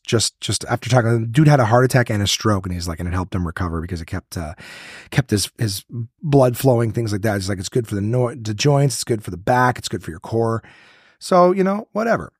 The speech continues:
They had these collapsible seats too, which I've seen before, I think on T V or something or in ads where it's essentially like a disc.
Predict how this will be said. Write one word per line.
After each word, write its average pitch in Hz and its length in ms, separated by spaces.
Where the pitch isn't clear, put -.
They 175 100
had 180 80
these 170 140
collapsible 165 520
seats 151 380
too, 156 300
which 147 160
I've 117 160
seen 185 340
before, 139 640
I 123 80
think 120 240
on 110 140
T 110 240
V 107 240
or 107 80
something 101 380
or 92 80
in 92 40
ads 101 300
where 98 140
it's 90 100
essentially 120 400
like 107 180
a 104 60
disc. 90 580